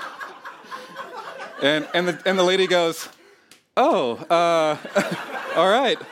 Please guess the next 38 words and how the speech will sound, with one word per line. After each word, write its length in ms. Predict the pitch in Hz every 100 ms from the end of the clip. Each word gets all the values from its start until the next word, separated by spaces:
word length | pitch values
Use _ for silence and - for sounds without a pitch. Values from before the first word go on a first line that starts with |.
| - - - - - - 403 440 - - 349 - - - _ _ - 466 - - - - -
Now, 180 | 131 135
I'm 60 |
not 140 | 175 175
saying 220 | 185 170
you 40 |
have 60 | 160
to 60 | 170
teach 200 | 165 156
your 80 |
children 280 | 143 156 139
that 120 | 123
Santa's 340 | 117 123 117 101
dead, 300 | 110 98 92 - 123
but, 240 | 117 101 - - - -
uh, 400 | 127 110 101 95 - -
I 140 | 131
would 160 | 175 196
like 240 | 190 185
Addison 340 | 131 131 127 127
and 100 | 117
Avery 180 | 110 104
to 120 | 107
believe 360 | 98 98 104
that, 300 | 104 101 - _ _ _ 113
that 160 | 113
there 100 | 156
is 140 | 165 120
more 560 | 117 127 160 117 107
to 140 | 110 117
Christmas 560 | 123 127 104 98 95
than 360 | - 110 104 101 -
a 100 | 104
round 540 | 101 110 120 123 113 - _ _ _ _ 98
man 560 | 101 113 92 90 95 -
wearing 260 | 110 110
a 60 | 101
red 260 | 95 107 107
suit 440 | - 110 95